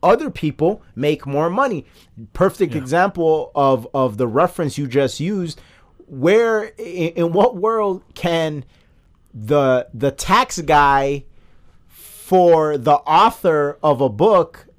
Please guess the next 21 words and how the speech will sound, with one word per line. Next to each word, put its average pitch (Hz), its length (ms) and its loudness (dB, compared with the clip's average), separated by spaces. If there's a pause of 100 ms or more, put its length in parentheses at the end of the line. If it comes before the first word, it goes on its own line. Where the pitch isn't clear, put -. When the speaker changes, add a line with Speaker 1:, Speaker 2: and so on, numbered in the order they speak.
(160)
Speaker 1:
of 135 220 0
a, - 20 2
of 127 400 0
a 127 120 2
wealthy 156 640 0
real 156 260 2
estate 143 420 0
guy, 131 340 0 (160)
Speaker 2:
Yeah. - 100 -8 (840)
Speaker 1:
yield 160 380 2
benefits 202 640 2 (100)
off 170 300 4
of 151 240 2
the 143 100 2
guy 160 280 4
who 160 180 -4
he 165 160 -4
does 160 220 2
taxes 180 540 -2
for 156 240 2
fame 185 680 0